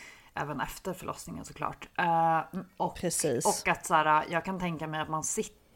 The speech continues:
Speaker 1: alltså att det är ganska, eh, speciellt i början, att man, man, man någonstans, eh, försöker orientera sig i den här nya,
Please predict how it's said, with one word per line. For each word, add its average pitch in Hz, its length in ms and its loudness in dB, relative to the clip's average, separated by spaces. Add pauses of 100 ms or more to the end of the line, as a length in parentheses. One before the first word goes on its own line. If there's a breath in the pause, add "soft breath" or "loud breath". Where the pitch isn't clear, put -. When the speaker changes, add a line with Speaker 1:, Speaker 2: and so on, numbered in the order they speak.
(120)
Speaker 1:
alltså 180 280 -2 (200)
att 175 100 -8
det 180 80 -6
är 170 40 -6
ganska, 160 520 0 (720)
eh, 151 440 -2
speciellt - 480 -4
i 185 40 0
början, 170 760 6
att - 160 -8
man, 160 380 -2 (380 loud breath)
man, 170 320 2
man 165 340 0
någonstans, 156 760 -6 (100)
eh, - 220 -6
försöker - 280 -8
orientera 160 800 0
sig 165 320 -6
i 151 80 -6
den 151 140 -6
här 151 80 -2
nya, 156 520 -2